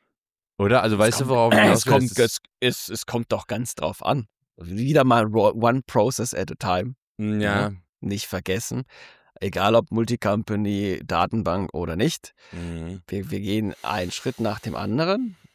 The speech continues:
Speaker 2: So,
Speaker 1: Mhm.
Speaker 2: und wenn das läuft, gehen wir weiter. Und das ist genauso kompliziert wie alles. Das ist ja, <clears throat> es gibt ja einen Grund, warum es E-R-P-Partner gibt.
Speaker 1: Mhm.
Speaker 2: Wenn das
Speaker 1: Ja,
Speaker 2: alles
Speaker 1: klar.
Speaker 2: schön einfach wäre und man könnte das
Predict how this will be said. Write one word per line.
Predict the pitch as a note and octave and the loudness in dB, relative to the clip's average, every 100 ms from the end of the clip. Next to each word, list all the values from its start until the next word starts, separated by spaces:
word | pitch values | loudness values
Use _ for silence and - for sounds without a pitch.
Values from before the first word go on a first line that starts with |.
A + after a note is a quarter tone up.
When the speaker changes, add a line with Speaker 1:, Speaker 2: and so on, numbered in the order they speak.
| - | -12
Speaker 2:
So, | F2 F2 | -8 -6
Speaker 1:
Mhm. | - | -6
Speaker 2:
und | F2+ | -6
wenn | G2 | -6
das | G2 G#2+ A2 | -4 -2 2
läuft, | A#2 C3+ - | 4 4 2
gehen | A#2+ A2+ | 2 4
wir | A2 | 4
weiter. | C3 C#3+ F2 G2+ B2+ - | 4 4 2 -2 -4 -12
Und | F#2+ G2+ | -8 -6
das | G2+ A2 | -6 -6
ist | A#2+ - | -6 -6
genauso | F2+ F2 A#2+ C#3+ | -4 2 2 2
kompliziert | D3 D3 C#3 C3+ C#3+ - | 0 -2 -2 -6 -6 0
wie | A2 | 0
alles. | C3+ - - - | 0 -6 -18 -2
Das | - C3+ | 0 2
ist | G#3 | 0
ja, | F#3 - | 0 4
<clears throat> | G3+ G#3 G3 B2 G#2+ | 6 6 6 4 0
es | A2 | -2
gibt | - - | -2 2
ja | F3+ | 4
einen | D3 | 4
Grund, | A#2 C#3 A#3 - | 4 6 6 4
warum | B2+ A#2+ D3 F#3 - | 2 4 2 0 2
es | B2 D3+ - | 2 2 -2
E-R-P-Partner | A#2+ B2 B2 C#3 C#3+ - B2+ - G2+ | 0 2 2 -2 -4 -2 0 0 -4
gibt. | F2 C#2+ - _ _ _ _ _ _ | -6 -12 -16 _ _ _ _ _ _
Speaker 1:
Mhm. | E2 D#2 D2+ D#2+ E2+ - | -14 -12 -12 -14 -18 -6
Speaker 2:
Wenn | G#2 | 0
das | B2+ C3 | 2 2
Speaker 1:
Ja, | - | 2
Speaker 2:
alles | G#2+ - - | 4 4 4
Speaker 1:
klar. | A#2 | 2
Speaker 2:
schön | A2 | 2
einfach | G2+ D3+ - D#3 F#2+ | 0 0 2 0 2
wäre | A2+ D3 G3 F#3+ - | 4 6 6 4 4
und | B2+ B2+ - | 2 2 -2
man | - G2+ A2 | -10 -8 -6
könnte | A#2+ C3+ C#3+ | -2 -2 -2
das | A2+ A#2+ - | -4 -6 -8